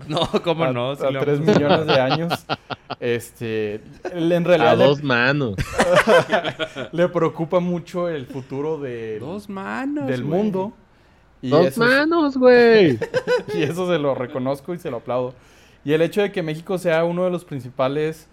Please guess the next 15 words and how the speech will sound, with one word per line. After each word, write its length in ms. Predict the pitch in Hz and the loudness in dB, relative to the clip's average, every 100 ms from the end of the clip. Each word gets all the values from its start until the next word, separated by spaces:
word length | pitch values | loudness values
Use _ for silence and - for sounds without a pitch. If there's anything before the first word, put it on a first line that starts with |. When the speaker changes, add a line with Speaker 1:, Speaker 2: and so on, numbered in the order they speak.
| _ _ _ _ _ _ | _ _ _ _ _ _
Speaker 2:
y 120 | 151 | -10
primeros, 840 | 131 147 135 135 151 190 220 - - _ _ _ _ _ _ - | -6 -4 0 0 0 0 -4 -12 -20 _ _ _ _ _ _ -14
eh, 680 | 120 117 113 107 107 104 104 _ | -10 -6 -6 -6 -6 -8 -14 _
cu-, 80 | - _ _ _ | -20 _ _ _
concursantes 840 | 147 143 139 135 131 143 147 170 | -6 -6 -4 -6 -4 -4 -4 -8
para 320 | - 147 135 | -6 -4 -2
el 120 | 127 123 | -4 -6
Hyperloop, 440 | 139 147 170 185 240 - - _ _ _ _ _ _ _ _ _ _ _ | -8 -8 -6 -6 -6 -14 -20 _ _ _ _ _ _ _ _ _ _ _
se 120 | - 135 | -12 -6
me 60 | 131 | -4
hizo 140 | 147 | -4
muy 220 | 151 160 | -4 -4
fregona 320 | 170 147 135 | -2 -2 -2
la, 240 | 135 120 110 | -2 -4 -6
la, 220 | 117 113 | -8 -8